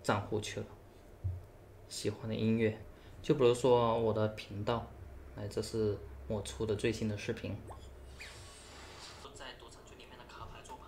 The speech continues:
边，同样的拿到之后呢，把它送回给所罗门。这个绿色的大门走。西部的这里啊，有一个小屋子，这房子的走廊上呢，有一张桌子，上面。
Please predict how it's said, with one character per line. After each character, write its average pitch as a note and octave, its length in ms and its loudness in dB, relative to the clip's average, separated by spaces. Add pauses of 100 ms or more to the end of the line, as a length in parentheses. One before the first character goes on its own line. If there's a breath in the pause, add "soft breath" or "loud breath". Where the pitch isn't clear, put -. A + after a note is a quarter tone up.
(120)
边， B2 140 -16 (180)
同 D#3 80 -16
样 E3+ 140 -8
的 B2 140 -12
拿 A2+ 120 -8
到 C#3+ 140 -4
之 C#3 100 -10
后 C3+ 140 -10
呢， C3+ 100 -10
把 G#2+ 140 -10
它 A2+ 80 -12
送 - 160 -12
回 - 60 -18 (100)
给 - 80 -16
所 - 160 -14
罗 - 180 -16
门。 - 80 -18 (3000)
这 C3+ 100 -14
个 D3 60 -12
绿 C#3+ 140 -14
色 C3+ 140 -14
的 B2 80 -14
大 C3+ 220 -6
门 A#2 120 -16
走。 - 120 -16 (2250)
西 - 280 -14
部 A3+ 100 -16
的 - 120 -12
这 - 120 -12
里 - 180 -16
啊， A2 120 -10 (140)
有 G#2+ 100 -16
一 - 120 -16
个 - 40 -16
小 - 180 -14 (140)
屋 D#3 80 -14
子， - 180 -14 (140)
这 G3 120 -12
房 D#3 200 -4
子 F3 120 -10
的 E3 60 -12
走 A#2+ 180 -10
廊 A2+ 140 -12
上 D#3 200 -14
呢， C#3+ 120 -14
有 A2+ 100 -16
一 - 120 -18
张 C3 200 -12
桌 C3+ 220 -12
子， A2+ 180 -16 (120)
上 D#3+ 220 -12
面。 C#3 80 -18